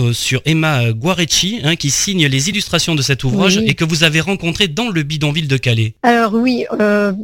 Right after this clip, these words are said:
Speaker 2: plus précisément, enfin, on, s-, on s'y croisait, mais je la connaissais déjà, euh, Emma.
Speaker 1: Ouais.
Speaker 2: Euh, elle a, elle a été une de mes élèves, euh, en théâtre. Je suis professeure de théâtre. Et, euh, et voilà, et elle est talentueuse.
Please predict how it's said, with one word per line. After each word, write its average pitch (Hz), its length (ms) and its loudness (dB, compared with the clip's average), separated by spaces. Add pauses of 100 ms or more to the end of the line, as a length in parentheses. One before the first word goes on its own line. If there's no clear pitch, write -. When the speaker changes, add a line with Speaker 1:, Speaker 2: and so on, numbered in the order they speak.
(120)
Speaker 2:
plus 320 120 0
précisément, 247 720 2
enfin, 202 240 -4
on, 208 100 -2
s-, - 240 -8
on 233 120 -6
s'y - 160 -6
croisait, 240 300 0
mais 220 100 2
je 190 120 -2
la 185 120 0
connaissais 180 440 -6
déjà, 180 400 0
euh, 190 240 -8
Emma. 190 280 2 (420)
Speaker 1:
Ouais. 151 80 4
Speaker 2:
Euh, 180 440 2
elle 196 180 0
a, 190 80 2 (160)
elle 233 140 -2
a 196 40 4
été 196 200 2
une 202 100 2
de 190 80 0
mes 185 200 0
élèves, 226 420 0
euh, 214 320 0
en 208 80 -2
théâtre. 220 360 0 (120)
Je - 60 -20
suis 196 360 -4
professeure 202 420 -2
de 190 100 0
théâtre. 226 420 -4 (580)
Et, 202 280 4
euh, 185 640 2 (640)
et 196 140 2
voilà, 175 400 0
et 190 380 0
elle 202 140 0
est 202 140 -2
talentueuse. 220 720 0